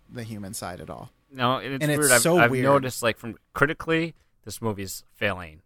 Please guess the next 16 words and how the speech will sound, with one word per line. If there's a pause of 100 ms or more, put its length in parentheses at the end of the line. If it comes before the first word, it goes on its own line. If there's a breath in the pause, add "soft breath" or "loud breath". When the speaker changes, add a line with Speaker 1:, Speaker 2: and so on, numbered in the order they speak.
(120)
Speaker 2:
but
it
seems
like, (420)
for
the
most
part,
the
fan
side
of
things,
it's (760)
resonating
well.